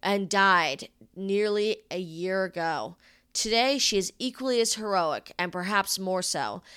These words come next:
As a mother and a wife, her heart is torn at the device of the death machine that has taken her own flesh and blood.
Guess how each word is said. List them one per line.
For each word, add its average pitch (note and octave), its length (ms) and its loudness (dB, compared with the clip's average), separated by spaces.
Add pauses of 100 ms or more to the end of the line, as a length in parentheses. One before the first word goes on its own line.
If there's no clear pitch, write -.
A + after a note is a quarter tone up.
(200)
As F#3+ 180 0
a F#3+ 40 0
mother G#3 480 0
and G#3 160 2
a - 20 -2
wife, F3+ 460 0
her F#3 180 -6
heart G#3+ 500 0
is G3 220 -4
torn A#3+ 640 -4 (540)
at G3+ 160 6
the F#3+ 80 0
device F#3 500 0
of G3+ 120 -6
the G#3 60 -4
death F#3+ 320 -2
machine G3 520 -4
that E3+ 80 -2
has E3 160 -6
taken G3+ 360 -4
her F3+ 180 -6
own G3 200 -4
flesh G3 500 -2
and A3 160 -4
blood. E3 440 -2